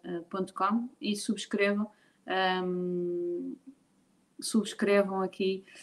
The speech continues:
a newsletter para que eu possa entrar em contacto, ehm, convosco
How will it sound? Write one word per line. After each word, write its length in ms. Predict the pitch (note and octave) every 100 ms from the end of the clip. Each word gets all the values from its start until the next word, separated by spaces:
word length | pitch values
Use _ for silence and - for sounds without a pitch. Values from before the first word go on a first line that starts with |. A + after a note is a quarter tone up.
| -
a 120 | - F#3+
newsletter 540 | F#3 F3 G3 G3 G3+
para 300 | - F#3 F#3+ - - -
que 100 | G3
eu 60 | F#3
possa 340 | F#3+ F#3+ F#3
entrar 320 | F#3 F#3 F#3
em 100 | F#3
contacto, 500 | F3+ F#3 F3+ F#3 - _ _ _ -
ehm, 840 | F3 E3+ E3+ E3 E3 D#3+ D#3 D#3 -
convosco 600 | - F#3+ E3 - - -